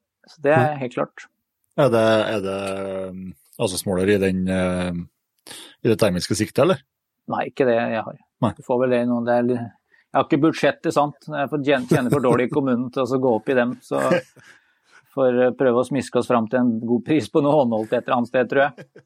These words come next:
Speaker 2: Ja.
Speaker 1: Så jeg er fornøyd med det.
Speaker 3: Hvordan
Speaker 2: Det er
Speaker 3: skyt-,
Speaker 2: sånn bra.
Speaker 3: hvordan, eh, skytestokk, eh,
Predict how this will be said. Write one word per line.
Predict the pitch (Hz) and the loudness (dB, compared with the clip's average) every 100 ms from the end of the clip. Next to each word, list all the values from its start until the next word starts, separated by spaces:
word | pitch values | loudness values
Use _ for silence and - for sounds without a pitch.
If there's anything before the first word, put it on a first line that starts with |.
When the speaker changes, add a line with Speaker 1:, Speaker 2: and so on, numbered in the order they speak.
| - 143 | -20 -2
Speaker 2:
Ja. | 135 - _ _ _ _ _ _ | -2 -2 _ _ _ _ _ _
Speaker 1:
Så | 143 - 131 | -20 -12 -6
jeg | 127 | -4
er | |
fornøyd | 139 123 | 0 2
med | 131 | 2
det. | 127 - 131 - - _ - | 0 -2 -16 -20 -20 _ -6
Speaker 3:
Hvordan | 160 - | -2 2
Speaker 2:
Det | |
er | 165 | 4
Speaker 3:
skyt-, | 160 120 | 4 2
Speaker 2:
sånn | 113 | 0
bra. | 113 | 0
Speaker 3:
hvordan, | 151 131 - | -2 0 2
eh, | 147 143 135 | 4 4 2
skytestokk, | 143 98 110 127 - | 0 -2 -2 -2 0
eh, | 170 160 156 160 | 2 2 0 -2